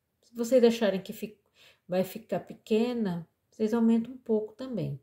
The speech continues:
Mas acho que pra flor não tem necessidade. Aí, vamos fazer isso aqui, ó.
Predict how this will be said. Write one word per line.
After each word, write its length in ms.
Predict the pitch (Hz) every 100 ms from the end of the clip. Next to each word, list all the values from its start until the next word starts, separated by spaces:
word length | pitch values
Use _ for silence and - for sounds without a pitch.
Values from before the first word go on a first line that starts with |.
| _
Mas 120 | 220 226
acho 280 | 226 -
que 120 | - 233
pra 340 | - 254 285
flor 300 | - 226 233
não 120 | 247
tem 140 | 247 254
necessidade. 840 | 254 226 - 233 165 - _ _ _ _ _ _ -
Aí, 220 | 190 220
vamos 300 | 226 226 -
fazer 380 | 240 220 226 220
isso 220 | 220 -
aqui, 180 | 226
ó. 80 | -